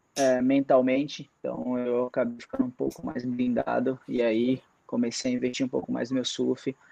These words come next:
Aí, de dois mil e dezoito pra cá, é, eu consegui alcançar bons resultados e, claro, o título mundial.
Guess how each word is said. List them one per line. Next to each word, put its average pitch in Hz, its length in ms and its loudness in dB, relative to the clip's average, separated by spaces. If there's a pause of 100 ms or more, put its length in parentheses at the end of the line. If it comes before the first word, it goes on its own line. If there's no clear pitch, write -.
(360)
Aí, 123 420 2
de 120 120 -4
dois 127 220 2
mil 131 140 4
e 123 40 2
dezoito 127 340 -2
pra 123 200 2
cá, 123 420 2 (100)
é, 117 580 4
eu 120 100 -2
consegui 123 720 0 (420)
alcançar 123 840 0
bons 123 320 -2
resultados 120 840 -2
e, 120 200 0
claro, 117 360 2
o 120 40 -4
título 123 360 -6
mundial. 120 460 -2